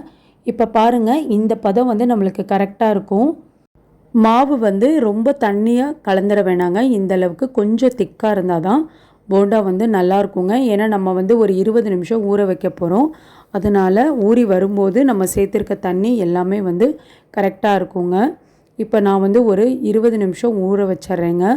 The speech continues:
நீங்க உடனேவும் நீங்க செய்யலாம். ஊற வச்சு செஞ்சா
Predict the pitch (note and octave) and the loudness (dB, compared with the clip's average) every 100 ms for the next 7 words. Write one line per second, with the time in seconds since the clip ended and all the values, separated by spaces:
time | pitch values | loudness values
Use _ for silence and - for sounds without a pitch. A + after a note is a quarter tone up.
0 | D#4 - - _ G#3+ A3 G#3 G3 G#3 A#3+ | -2 -12 -20 _ -2 0 2 2 2 2
1 | B3 B3 B3 G3 F3+ F3 F#3 F#3 F#3 F3+ | 2 2 0 0 -2 -2 -4 0 0 0
2 | A#3 D#4 - _ _ _ A3+ B3+ C4 A#3 | 0 -2 -12 _ _ _ 2 4 4 0
3 | C4 B3 G#3+ G3+ | -4 -4 -2 0